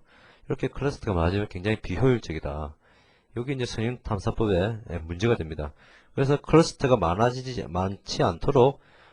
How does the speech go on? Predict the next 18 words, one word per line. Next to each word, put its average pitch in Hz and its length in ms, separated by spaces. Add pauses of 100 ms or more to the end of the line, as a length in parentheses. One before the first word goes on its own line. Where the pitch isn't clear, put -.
(180)
어, 85 480 (1900)
해야 151 100
되는데 104 460
이 120 380
많지 101 340
않도록 131 320
하는 123 140
방법이 113 380
두 - 140
가지가 113 260
있는데 92 520 (460)
하나는 151 300
뭐냐면 127 400
해시 - 220
펑션을 127 340
잘 92 220
만들든가 107 800 (640)
아니면 123 540